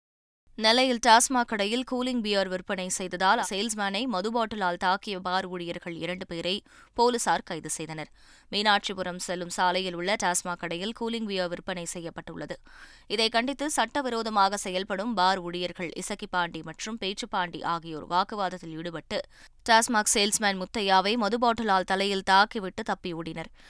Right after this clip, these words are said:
இதையடுத்து டாஸ்மாக் கடையை அடைத்து ஊழியர்கள் போராட்டத்தில் ஈடுபட்டனர். பின்னர் தாக்குதலில் ஈடுபட்ட இசக்கிப்பாண்டி மற்றும் பேச்சுப்பாண்டியை போலீசார் கைது செய்து விசாரித்து வருகின்றனர்.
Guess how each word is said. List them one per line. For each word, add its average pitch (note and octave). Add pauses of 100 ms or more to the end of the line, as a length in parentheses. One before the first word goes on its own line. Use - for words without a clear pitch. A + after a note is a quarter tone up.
(180)
இதையடுத்து A#3
டாஸ்மாக் G#3+
கடையை G3
அடைத்து F#3+
ஊழியர்கள் F#3+
போராட்டத்தில் F#3+
ஈடுபட்டனர். E3+
பின்னர் F#3+
தாக்குதலில் G3+
ஈடுபட்ட F3+
இசக்கிப்பாண்டி G3
மற்றும் F#3+
பேச்சுப்பாண்டியை F#3 (420)
போலீசார் C4
கைது A#3
செய்து F3+
விசாரித்து G#3
வருகின்றனர். D#3